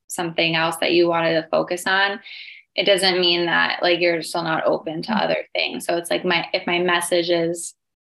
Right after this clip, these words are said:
Speaker 1: very clear towards one specific person, like, people will still reach out and be like, "Oh, well, like, can you help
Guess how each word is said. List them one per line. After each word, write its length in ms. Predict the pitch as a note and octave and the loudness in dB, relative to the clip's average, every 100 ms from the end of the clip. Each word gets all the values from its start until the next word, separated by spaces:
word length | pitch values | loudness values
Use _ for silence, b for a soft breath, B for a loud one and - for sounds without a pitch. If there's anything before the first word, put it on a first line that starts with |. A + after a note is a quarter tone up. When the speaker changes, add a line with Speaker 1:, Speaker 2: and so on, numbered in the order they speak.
| _ _ - _ - | _ _ -20 _ 2
Speaker 1:
very 260 | G3 F3 | 4 4
clear 320 | - F#3+ F3+ | 0 2 2
towards 240 | F3 F3 E3+ | 2 0 0
one 220 | F3+ F3 | -4 -4
specific 480 | F3+ F3 F3 F#3 F3+ | -6 -4 -2 -2 0
person, 420 | F3 F3 G#3+ G#3+ | 0 2 0 2
like, 200 | F#3+ F3+ | 2 0
people 360 | - F3+ F#3 F3 | -4 0 2 4
will 160 | F3 | 2
still 340 | F3 - E3+ E3 | -2 -2 0 4
reach 240 | E3+ F3 | 2 2
out 120 | E3+ | 0
and 80 | F3 | 0
be 80 | F3+ | 0
like, 140 | F#3 - | -2 2
"Oh, 140 | E4 | 4
well, 120 | D4+ C4+ | 4 2
like, 140 | A#3+ | -2
can 200 | G#3+ G#3 | -2 -4
you 80 | |
help 120 | G3+ | -2